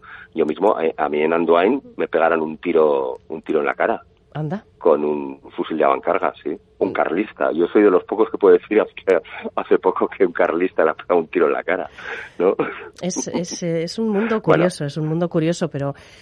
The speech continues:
Speaker 2: pero seguro que, que, que es, eh, al mismo tiempo divertidísimo. Y luego, aparte, eh, entiendo que las personas que participáis, eh, te-, vais cogiendo con el tiempo un profundo conocimiento de, de la historia.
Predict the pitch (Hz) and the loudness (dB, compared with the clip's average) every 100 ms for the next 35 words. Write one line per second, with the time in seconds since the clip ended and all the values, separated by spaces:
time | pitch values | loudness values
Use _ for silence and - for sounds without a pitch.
0 | - 170 165 180 185 202 165 147 156 147 | -6 -2 0 2 2 2 0 0 -2 -4
1 | - 147 147 - 143 139 139 147 160 160 | -2 -4 -4 -4 -4 -6 -6 -4 -2 -2
2 | 156 175 190 190 165 151 156 202 214 165 | -2 -2 0 0 0 -2 -2 0 2 4
3 | 175 214 214 214 254 294 - - - _ | 2 0 -2 -4 -2 -4 -8 -20 -20 _
4 | _ _ 160 160 143 151 175 175 202 170 | _ _ -2 -2 0 -2 2 2 2 0
5 | 147 147 - 143 - 165 175 - 165 165 | 0 -2 -4 -6 -2 0 0 -2 -4 -4
6 | 175 190 151 170 196 202 170 147 151 123 | -2 -2 0 0 0 -2 -4 -4 -6 -8
7 | 85 156 160 156 180 - 165 170 185 196 | -10 -4 -2 -2 -4 0 0 2 2 0
8 | - 147 143 147 147 190 175 139 127 127 | -2 -4 -2 0 0 2 0 0 -4 -6
9 | 131 143 147 170 156 - 135 135 135 135 | -6 -4 -2 0 -2 -2 -4 -4 -4 -4
10 | 131 127 127 120 - 202 196 - | -4 -6 -8 -8 -6 -6 -6 -12